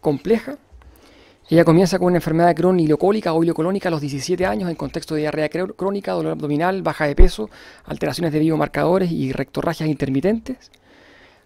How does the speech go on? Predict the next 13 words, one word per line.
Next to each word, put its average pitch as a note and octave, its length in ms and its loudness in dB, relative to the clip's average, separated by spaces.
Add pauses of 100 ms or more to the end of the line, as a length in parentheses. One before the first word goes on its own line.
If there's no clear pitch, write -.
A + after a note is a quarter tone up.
Al D3+ 180 2
debut, D#3+ 360 6
por C#3 200 -2
varios D#3+ 380 0 (100)
signos E3+ 520 -6
de C#3 140 -6
mal D#3 180 -2
pronóstico, F3 480 -2
se - 80 -6
iniciaron D#3 280 -4
corticoides E3+ 560 0
y D#3+ 40 -2
acetoprina, D3+ 540 -2